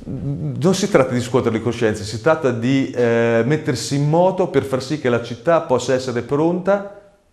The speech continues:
nel, il giorno in cui ritornerà la statua, perché la statua ritornerà in Italia, di questo ne abbiamo la certezza,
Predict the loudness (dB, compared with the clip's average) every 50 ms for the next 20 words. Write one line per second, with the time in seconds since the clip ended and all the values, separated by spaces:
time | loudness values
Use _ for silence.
0 | _ _ _ _ _ _ _ _ _ -6 -6 -4 -4 -4 -6 -6 -2 2 4 4
1 | 4 4 2 -2 -4 -6 -6 -2 0 0 2 2 0 -2 -4 -4 -2 -2 0 0
2 | 0 0 -2 0 0 0 0 -2 -6 -8 -12 -8 -6 -6 -6 -4 -4 -6 -6 -6
3 | -6 -6 -4 -6 -4 -2 -4 -2 -2 -4 -4 -4 -4 -4 -6 -8 -6 -6 -6 -6
4 | -6 -6 -8 -8 -8 -10 -10 -10 -8 -12 -12 -14 -16 -20 -20 -20 _ _ _ -10
5 | -8 -2 -2 0 0 0 -2 -2 -4 -4 -6 -8 -6 -6 -6 -6 -6 -8 -8 -10
6 | -10 -10 -14